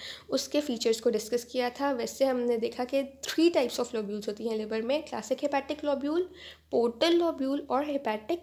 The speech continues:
एसिनस, ठीक है। तो अब, अ, हमने लोब्यूल्स भी देख लिए हैं लिवर के। अब हम देखेंगे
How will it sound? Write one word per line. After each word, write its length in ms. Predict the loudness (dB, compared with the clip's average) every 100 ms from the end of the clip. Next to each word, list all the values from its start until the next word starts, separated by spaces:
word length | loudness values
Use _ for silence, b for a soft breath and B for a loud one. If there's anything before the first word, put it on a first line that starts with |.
| -4
एसिनस, 540 | -6 -4 -6 -6 -10 -18 B B B -4
ठीक 160 | 0 2
है। 100 | 2
तो 140 | 2
अब, 360 | 0 0 -2 -6
अ, 40 | 0
हमने 560 | 2 2 0 2 4
लोब्यूल्स 480 | 4 2 0 -4 -4
भी 140 | -6 -2
देख 240 | -2 -2
लिए 160 | -2 -2
हैं 100 | 0
लिवर 260 | 0 -2
के। 140 | -2 -2
अब 160 | -2
हम 180 | 0 0
देखेंगे 580 | 0 0 -2 0 0 -2